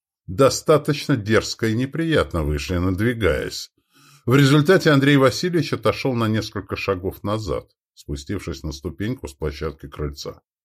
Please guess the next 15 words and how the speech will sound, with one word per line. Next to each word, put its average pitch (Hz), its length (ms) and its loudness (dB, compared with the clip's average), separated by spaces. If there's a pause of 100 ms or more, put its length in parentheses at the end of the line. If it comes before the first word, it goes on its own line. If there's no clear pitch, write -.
(420)
И 147 100 4
только 139 400 2
после 104 380 0
этого 156 500 0
появился 113 680 0
Иоанн 107 720 4
в 147 80 -4
своей 120 380 6
знаменитой 107 680 4
бордовой 107 580 6
одежде, 143 440 2
расшитой 117 540 2
восставшими 101 640 0
золотыми 85 600 -2
львами. 64 440 -6